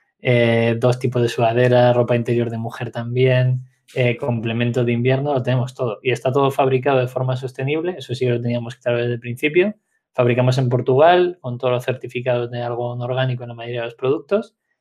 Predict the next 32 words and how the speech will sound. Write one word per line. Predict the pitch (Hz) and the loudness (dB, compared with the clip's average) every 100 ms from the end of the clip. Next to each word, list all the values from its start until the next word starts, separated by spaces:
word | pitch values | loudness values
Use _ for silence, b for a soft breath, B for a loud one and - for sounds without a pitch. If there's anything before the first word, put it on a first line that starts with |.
| _ - | _ -2
y | 135 127 | 0 4
con | 123 117 117 | 4 4 2
certificados | 123 117 120 120 123 120 123 123 | -2 -2 -4 -4 -2 0 2 2
de, | 117 117 117 113 113 | 0 -2 -4 -10 -12
de, | 113 | -14
por | 110 113 | -10 -8
ejemplo, | - 117 113 | -4 -4 -6
las | 113 113 | -8 -8
mochilas | 117 - 123 123 | -8 -4 2 4
vienen | 123 120 120 | 4 2 2
con | 110 117 113 117 | 0 -2 -2 -2
botellas | 117 123 127 | 0 4 4
de | 113 | 4
plástico | 127 123 127 | 2 2 2
reciclado | 123 123 131 147 170 220 B B B _ | 2 2 4 4 6 2 B B B _
y | - | 0
son | 147 | 2
impermeables, | 113 113 135 131 110 | 4 4 4 4 4
¿no? | 120 | 2
Entonces, | 131 123 120 | 4 2 2
siempre | 127 131 | 4 6
buscamos | 123 123 147 123 110 104 - | 6 6 4 2 2 -4 -2
fabricar | - 117 117 135 135 | 0 0 2 4 6
bien, | 151 175 185 | 4 2 -2
tener | - 117 123 | -6 -2 0
un | 123 | 2
precio | 131 127 127 | 2 0 0
asequible | 127 120 131 123 | 0 0 0 2
para | 120 120 | 2 2
toda | 117 120 | 4 4
la | 120 | 2
gente | - 143 165 202 | 0 -4 -4 -4